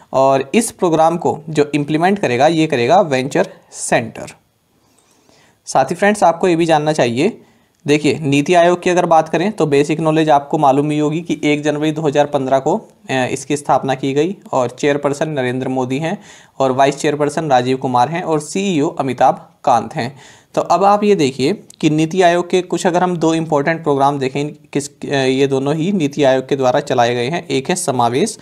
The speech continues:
दूसरा है इंडिया नॉलेज हब। तो डायरेक्ट क्वेश्चन बन जाता है इंडिया नॉलेज हब,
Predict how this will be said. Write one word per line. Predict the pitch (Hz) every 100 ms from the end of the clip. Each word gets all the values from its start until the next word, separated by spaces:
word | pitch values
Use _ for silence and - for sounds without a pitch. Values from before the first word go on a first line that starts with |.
| - - -
दूसरा | 151 151 185
है | 214 160
इंडिया | 151 170 170
नॉलेज | 131 127 180 - -
हब। | 147 - - _ - _ -
तो |
डायरेक्ट | 139 156 185
क्वेश्चन | 190 185 180
बन | 175 143
जाता | 135 160
है | 202 214
इंडिया | 160 165 185
नॉलेज | 170 143 156 160
हब, | 135 -